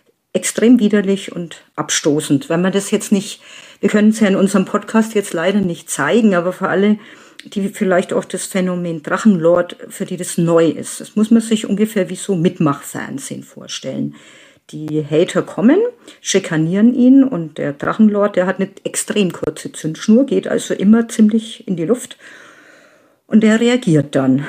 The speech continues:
Das wirkt belustigend auf die Hater und wenn er sich dann wieder runtergeregelt hat, dann wird nachgelegt. Und genau das war in diesen Videos eben zu sehen. Äh,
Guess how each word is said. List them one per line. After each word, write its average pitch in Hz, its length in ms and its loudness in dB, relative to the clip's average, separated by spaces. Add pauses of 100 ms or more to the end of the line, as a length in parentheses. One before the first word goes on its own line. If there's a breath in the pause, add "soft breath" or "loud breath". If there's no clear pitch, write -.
(140)
Das - 640 -4
wirkt 202 380 -2
belustigend 226 640 0
auf - 180 0
die 156 160 -8
Hater 180 460 0
und - 260 -8
wenn 160 140 -2
er 170 80 -6
sich - 240 -14
dann 151 180 -6
wieder 139 280 -12 (380)
runtergeregelt 190 1000 0
hat, 233 240 -2
dann 196 180 -2
wird 220 160 -2
nachgelegt. - 960 -4 (420 soft breath)
Und 180 120 -4
genau 185 280 0
das - 560 -4
war 175 240 -4
in 196 120 0
diesen 202 580 0
Videos 214 500 0
eben 180 300 -4
zu - 160 -8
sehen. 160 560 0 (640)
Äh, 170 460 0